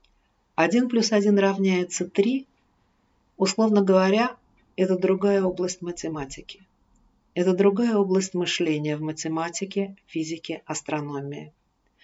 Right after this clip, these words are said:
Без такого мышления движения вперёд в науке нет. Без такой формы работы интеллекта или психики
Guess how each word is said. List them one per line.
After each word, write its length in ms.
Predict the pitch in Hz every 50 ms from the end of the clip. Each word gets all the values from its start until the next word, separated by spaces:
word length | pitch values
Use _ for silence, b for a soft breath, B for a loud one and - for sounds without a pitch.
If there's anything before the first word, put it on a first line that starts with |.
| b b
Без 180 | 165 190 190
такого 380 | - 220 214 220 254 247 233 220
мышления 720 | 214 214 214 214 - - 226 240 240 233 220 202 156 147
движения 580 | 143 151 151 165 165 165 180 175 165 165 165 170
вперёд 480 | 165 - - 175 175 185 196 208 214 -
в 60 | 147
науке 560 | 147 147 151 160 185 190 - 147 - 143 _ -
нет. 260 | 139 135 139 143 - _ _ _ _ _ _ _ _ _ _ _ b b b b b b b
Без 200 | 165 180 190 190
такой 320 | - 208 208 - 233 220
формы 440 | 214 - - 214 202 196 190 185 190
работы 460 | 185 185 185 185 190 190 190 - 165
интеллекта 840 | 170 170 165 - - 180 185 202 226 226 - - - 143 131 127 -
или 180 | - 151 156 170
психики 720 | - - - - - 156 - - 147 143 - 135 139 -